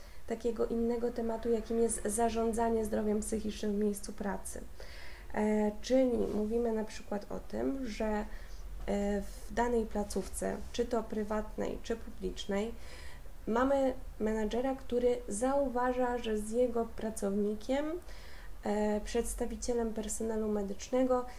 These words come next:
dzieje się coś nie tak. Em, i jakie wskazówki dałaby Pani takiej osobie dziś, em, aby mogła skutecznie wspierać swoich pracowników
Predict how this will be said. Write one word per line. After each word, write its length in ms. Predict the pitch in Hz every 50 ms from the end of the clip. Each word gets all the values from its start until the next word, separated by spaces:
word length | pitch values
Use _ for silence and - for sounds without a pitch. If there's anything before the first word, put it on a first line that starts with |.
| - - - -
dzieje 380 | 214 196 240 262 262 254 247 233
się 180 | - - 226
coś 300 | - - 220 214 214 -
nie 140 | 220 208 202
tak. 240 | 202 - 190 180 - - - - - - - - - - - - - - -
Em, 840 | - 226 214 214 214 214 214 214 214 214 214 214 214 214 214 - - - - - - - - - - - - - - - -
i 400 | - 240 240 247 247 247 240 - - - - - - - - - - - - - - - - -
jakie 440 | 202 202 247 277 302 302 - 370
wskazówki 840 | 359 - - - - 262 254 233 254 294 330 - - - - 208 190 190 - - - - - -
dałaby 400 | 196 214 233 240 240 233 226 233
Pani 340 | 226 - 233 233 240 233 233
takiej 380 | 233 254 262 262 - 294 -
osobie 540 | - 247 - - 233 226 202 - - - - - - - - - - - - - - - - - - -
dziś, 540 | 190 - 202 196 190 233 262 - - - - - - - - - - - - - -
em, 640 | - 214 214 208 214 214 214 214 214 214 220 220 214 - - - - - -
aby 360 | 226 247 214 233 247 240 233 - - - - - - - -
mogła 320 | - 226 247 247 247 254 254
skutecznie 580 | 254 - - 262 - 285 277 - - 294 262
wspierać 520 | - - - - 254 247 - 208 208 - -
swoich 300 | - - 214 214 202 -
pracowników 840 | - 202 208 214 - 208 208 202 214 202 202 - - 262 311 339